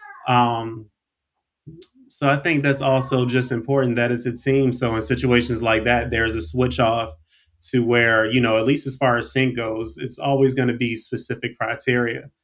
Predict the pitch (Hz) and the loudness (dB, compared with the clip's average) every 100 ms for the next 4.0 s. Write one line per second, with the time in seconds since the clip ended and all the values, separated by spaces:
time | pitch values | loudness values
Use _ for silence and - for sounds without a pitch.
0 | _ _ 135 139 143 139 147 143 131 139 | _ _ 0 2 4 4 2 2 0 0
1 | 127 - 135 127 120 113 - 117 110 - | -2 -4 -2 0 0 -4 0 0 0 2
2 | 127 117 107 113 - - 113 110 - 107 | 4 4 2 -2 -8 -6 -4 -4 -2 -2
3 | 107 110 104 110 113 113 - 123 117 | -2 -4 -2 -2 -2 -6 -10 -6 -6